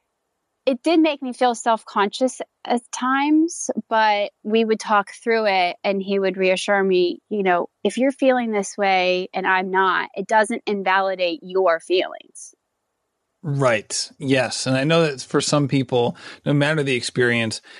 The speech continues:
Speaker 2: you know, when you have wildly different responses to that experience, even if they're not by choice, you know, there can be some level of acrimony there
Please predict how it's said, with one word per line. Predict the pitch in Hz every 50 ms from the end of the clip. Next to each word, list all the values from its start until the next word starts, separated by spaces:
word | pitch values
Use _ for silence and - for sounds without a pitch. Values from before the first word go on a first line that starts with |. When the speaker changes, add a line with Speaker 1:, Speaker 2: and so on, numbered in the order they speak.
| - -
Speaker 2:
you | - 147
know, | 131
when | 131 131
you | 135 135
have | - 147 160 160 139 123 127 131 139 139
wildly | 156 131 135 147 147 143 135 131 131 127 120
different | - - - 131 120 - - 131 120 113 110 117 - - - 127
responses | 123 113 - - - 135 127 135 135 135 - - - - - - - - - - - - _ _ _ _ _ -
to | - 165 165
that | 147 139 131 120
experience, | 120 - - - 123 117 117 120 - -
even | 156 180 170 170 170
if | 143 -
they're | - 135
not | 139 139 127 120 -
by | 123 110 104
choice, | - - - 170 151 123 117 - - _ - - - - - - - - _ - - -
you | 151 143 135
know, | 131
there | 131 135 151 151
can | - - 143 135 -
be | - 156 156 160 156 151 143 135 120
some | - - - 147 143 143
level | 143 139 131 135 131
of | 123 -
acrimony | - 131 156 156 - - 123 117 113 110 104 101 104
there | 104 104 98 98 107 120 127